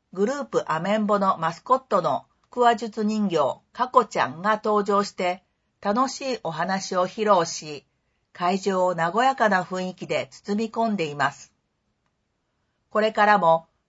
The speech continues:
笑顔あふれる地域づくりに貢献していきます。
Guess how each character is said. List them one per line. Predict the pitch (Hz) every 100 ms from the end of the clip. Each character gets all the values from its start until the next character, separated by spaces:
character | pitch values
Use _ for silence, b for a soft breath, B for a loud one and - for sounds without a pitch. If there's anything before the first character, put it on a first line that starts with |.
| _
笑 | 254
顔 | 269 240 185 -
あ | 156
ふ | 208
れ | 214 196
る | 151
地 | - 202
域 | 233 254
づ | 233
く | 240 220
り | 165
に | 139 -
貢 | 180 202
献 | 202 226 208
し | -
て | 196
い | 190
き | 180
ま | 165 165
す。 | - _